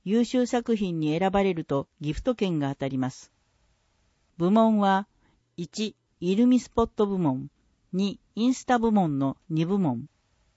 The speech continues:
応募は、一のイルミスポット部門は、同イベント公式ホームページから、二のインスタ部門はインスタグラムから。各部門の詳細や応募方法は、同イベントホームページ参照。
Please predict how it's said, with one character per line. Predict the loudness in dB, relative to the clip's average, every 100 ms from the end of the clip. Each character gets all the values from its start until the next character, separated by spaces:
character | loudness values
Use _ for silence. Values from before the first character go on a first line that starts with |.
| _ _ _ _ _ _ -6
応 | -4
募 | -4 -4
は、 | -4 -6 -10 _ -16
一 | -10 -2
の | 0 -2 -6 -10
イ | -4
ル | 0
ミ | 0
ス | 0
ポ | -4 -6
ッ |
ト | -6 -6
部 | -2
門 | 0 0 -2
は、 | -4 -8 _ _ 2
同 | 4 4 2
イ | 2
ベ | 2
ン | 2
ト | 0
公 | 2 2
式 | 2 0 -4
ホ | 2 2
ー |
ム | 2 2
ペ | 0
ー | 0
ジ | -4
か | -6
ら、 | -6 -8 _ _ _ _ _ _ -2
二 | 2 4
の | 2 0 -6
イ | -2
ン | 0
ス | 0
タ | 0 0
部 | 2
門 | 2 2 2
は | 0 -2 -4
イ | -2
ン | -2
ス |
タ | -2 -2
グ | 0
ラ | -2
ム | -4
か | -6
ら。 | -10 -10 _ _ _ _ _ _ _
各 | -2 -2 2 0
部 | 2
門 | 0 -2 -2
の | -4 -6 _ -8
詳 | 0 0
細 | 2 0 0
や | 0 0 2
応 | 2 2
募 | 2
方 | 2 0
法 | 0 -2 -2
は、 | -2 -4 _ _ -2
同 | 4 4 2
イ | -2
ベ | -2 -2
ン |
ト | -2 -2
ホ | 0 2
ー |
ム | 2
ペ | 0 -2
ー | -2
ジ | -4
参 | -2 -4
照。 | -4 -6 -6 -8